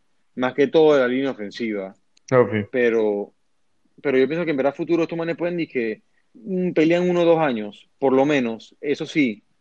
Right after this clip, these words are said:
Speaker 1: eh, viendo el roster que tienen, no los veo ganando más de cuatro juegos, man.
Speaker 2: ¿Con
Speaker 1: Yo
Speaker 2: cuánto
Speaker 1: pienso
Speaker 2: los,
Speaker 1: que estos
Speaker 2: con
Speaker 1: manes
Speaker 2: tienes ahí?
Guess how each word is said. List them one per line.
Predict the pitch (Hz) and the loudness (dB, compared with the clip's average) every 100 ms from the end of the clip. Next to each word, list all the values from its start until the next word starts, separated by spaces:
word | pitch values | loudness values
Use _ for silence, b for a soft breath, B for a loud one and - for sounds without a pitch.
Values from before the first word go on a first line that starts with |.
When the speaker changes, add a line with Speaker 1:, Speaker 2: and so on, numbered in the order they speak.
| _ _ _ _ | _ _ _ _
Speaker 1:
eh, | 131 120 113 107 _ _ | -6 -4 -4 -8 _ _
viendo | 131 131 143 | 0 2 2
el | |
roster | 139 151 165 | 2 0 0
que | 123 | -2
tienen, | 110 139 139 | -2 -2 0
no | 139 | -2
los | 143 | 0
veo | 147 135 | 0 0
ganando | 117 127 | 0 -4
más | 131 127 | -6 -6
de | 117 | -4
cuatro | 131 120 120 | 0 0 0
juegos, | 98 113 95 90 | -2 0 -2 -6
man. | 90 87 92 _ _ _ - | -12 -16 -18 _ _ _ 0
Speaker 2:
¿Con | 147 | 4
Speaker 1:
Yo | |
Speaker 2:
cuánto | 127 156 | 6 6
Speaker 1:
pienso | 175 | 8
Speaker 2:
los, | 143 | 6
Speaker 1:
que | |
estos | 123 127 | 4 4
Speaker 2:
con | 143 | 4
Speaker 1:
manes | 139 139 135 - | 4 0 -2 0
Speaker 2:
tienes | 165 170 165 | 4 4 6
ahí? | 147 160 | 6 4